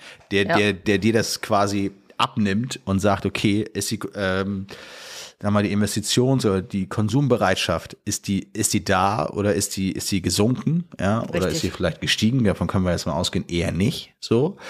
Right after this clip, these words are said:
Speaker 1: Ähm, wenn wir
Speaker 2: Ja.
Speaker 1: von den ganz rei-, also wenn du jetzt im Luxus-, Super-Luxus-Segment, hochpreisigen Segment unterwegs wärst, ich sag jetzt mal, ähm, äh, total,
Speaker 2: Rolex.
Speaker 1: äh,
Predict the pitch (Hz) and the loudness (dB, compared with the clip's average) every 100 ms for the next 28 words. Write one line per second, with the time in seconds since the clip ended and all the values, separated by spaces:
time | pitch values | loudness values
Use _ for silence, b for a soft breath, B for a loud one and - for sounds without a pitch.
0 | B B B - 95 92 95 95 92 90 | B B B -4 0 2 2 0 -2 -4
1 | - - - - 90 101 104 107 - 95 | -8 -16 -20 -16 -6 -2 0 0 0 -2
2 | 95 107 151 - 98 95 - 90 90 98 | 0 2 0 0 0 0 -2 -2 0 2
3 | 110 123 113 98 98 123 - 110 - - | 4 4 2 0 0 0 0 -2 0 -2
4 | 110 92 95 110 98 - - 80 80 - | 0 0 0 0 -4 -6 -8 -6 -6 -6
5 | - - 117 123 - 95 90 87 85 87 | -10 -2 0 2 2 2 0 -2 -6 -8
6 | 80 - 82 82 80 - - 87 - - | -10 -10 -8 -6 -6 -6 -4 -2 -4 -4
7 | - - 87 - 80 80 80 - B B | -8 -6 -8 -8 -8 -8 -10 -14 B B
8 | B - - 55 57 58 50 52 B B | B -12 -6 -6 -6 -8 -8 -10 B B
9 | B - _ - 50 - - - - - | B -16 _ -20 -20 -20 -20 -20 -14 -10
10 | - - 87 92 - 90 - 85 82 80 | -4 0 2 4 2 0 -2 -2 -6 -8